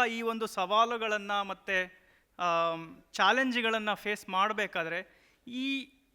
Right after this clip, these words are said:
ಒಂದು ಮಾನವ ಸಂಪನ್ಮೂಲದ ಆರೋಗ್ಯ ಮತ್ತು ವೆಲ್ನೆಸ್ಸನ್ನು ನೋಡಿಕೊಳ್ಳೋದು ಒಂದು ಸಂಸ್ಥೆಯ ಒಂದು ಚಟುವಟಿಕೆ ಆಗ್ದಲೇ ಅದು ಒಂದು,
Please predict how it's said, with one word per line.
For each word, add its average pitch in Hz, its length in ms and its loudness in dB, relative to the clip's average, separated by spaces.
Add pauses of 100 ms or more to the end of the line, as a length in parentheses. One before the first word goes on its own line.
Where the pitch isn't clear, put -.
ಒಂದು 247 200 -2
ಮಾನವ 233 400 6
ಸಂಪನ್ಮೂಲದ 247 880 -2 (180)
ಆರೋಗ್ಯ 220 540 4
ಮತ್ತು 214 340 -4
ವೆಲ್ನೆಸ್ಸನ್ನು 226 1000 -2 (600)
ನೋಡಿಕೊಳ್ಳೋದು 240 720 0
ಒಂದು 214 200 -6
ಸಂಸ್ಥೆಯ 226 520 -4 (880)
ಒಂದು 240 180 -2
ಚಟುವಟಿಕೆ 277 560 0
ಆಗ್ದಲೇ 220 540 4
ಅದು 214 200 2
ಒಂದು, 208 340 -4